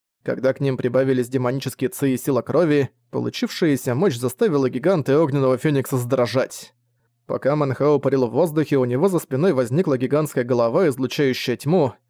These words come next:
длинные черные волосы, жуткого вида рог во лбу и красные глаза, в которых, казалось, были заключены океаны крови. Демонический ци мира исказился, и всю округу захлестнуло землетрясение, но это было еще не все.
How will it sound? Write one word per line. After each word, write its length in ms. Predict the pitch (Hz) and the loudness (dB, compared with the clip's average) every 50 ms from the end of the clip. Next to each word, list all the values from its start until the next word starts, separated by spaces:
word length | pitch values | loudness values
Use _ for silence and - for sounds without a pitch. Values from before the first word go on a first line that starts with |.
| _ _ _ _ _ _ _ | _ _ _ _ _ _ _
длинные 460 | 127 120 151 226 254 226 185 156 143 | -4 -2 -2 0 2 2 2 2 0
черные 400 | 127 - 175 170 147 139 127 120 | 0 0 0 0 2 2 0 0
волосы, 600 | 117 147 214 208 160 131 - - 135 135 131 123 110 _ _ _ | 0 0 2 2 2 0 0 0 2 2 2 2 -2 _ _ _
жуткого 540 | - 127 123 196 233 - - 160 139 131 123 | -8 -2 -2 -2 -4 -2 -2 0 2 2 2
вида 300 | 120 180 185 139 127 127 | 0 0 0 2 2 2
рог 160 | 156 170 - | 2 0 0
во 120 | 135 127 | 0 -2
лбу 280 | 120 120 117 - 233 214 | 0 -2 -2 -2 0 0
и 80 | 147 127 | 0 2
красные 400 | - 156 156 - - 139 131 120 | 2 0 -2 0 0 -2 -2 0
глаза, 380 | 127 120 120 117 135 208 190 | 0 0 -2 0 2 0 0
в 60 | - | 0
которых, 340 | - - 139 - 262 180 - | -2 -4 -4 -2 -2 -4 -2
казалось, 420 | - - 131 160 202 156 131 113 113 | -2 -2 0 2 2 2 0 -2 -2
были 180 | 139 190 185 | -2 -2 -2
заключены 540 | 143 123 131 - 131 131 123 - - 170 190 | 0 -2 -2 -2 -2 -4 -2 0 0 2 2
океаны 420 | 160 131 123 - 147 143 135 127 | 2 0 0 0 0 0 0 0
крови. 600 | 123 - 147 139 139 135 120 113 - - - - - _ _ _ _ _ _ _ _ _ _ _ | -2 -2 0 2 2 2 0 0 -6 -8 -8 -14 -20 _ _ _ _ _ _ _ _ _ _ _
Демонический 800 | 131 120 - 113 113 117 120 123 156 170 - 151 - _ 143 135 | -12 -10 -8 -6 -4 -4 -2 -2 -2 -4 -4 -6 -6 _ -4 -4
ци 260 | - - - 151 160 | -4 -2 -4 -2 0
мира 260 | 147 147 165 170 151 | 2 2 2 2 2
исказился, 680 | 139 131 - - 123 113 117 165 196 180 151 - - 143 | 0 0 -2 -4 -4 0 2 2 0 0 0 -2 0 0
и 160 | 135 127 120 | 0 0 -2
всю 280 | 113 - - - 226 196 | -4 -8 -6 -2 0 0
округу 320 | 147 - 165 196 190 156 | 0 0 -2 -2 0 0
захлестнуло 540 | 135 127 131 - 127 123 - - 175 156 143 | 0 0 -2 -2 -2 -4 0 0 2 2 2
землетрясение, 960 | 123 127 131 123 120 - - 120 - - 214 202 156 143 135 131 123 117 _ _ _ _ _ _ _ _ | 0 0 -2 -2 -4 -4 -6 -6 -2 0 0 2 2 2 2 2 0 -2 _ _ _ _ _ _ _ _
но 80 | 254 | -2
это 160 | 220 - 151 | 0 0 0
было 220 | 143 143 170 156 143 | 0 2 2 4 4
еще 240 | 139 123 - - 143 | 2 2 0 0 0
не 100 | 131 117 | 0 -2
все. 380 | - - - 135 127 107 - | -4 -4 -2 0 0 0 -2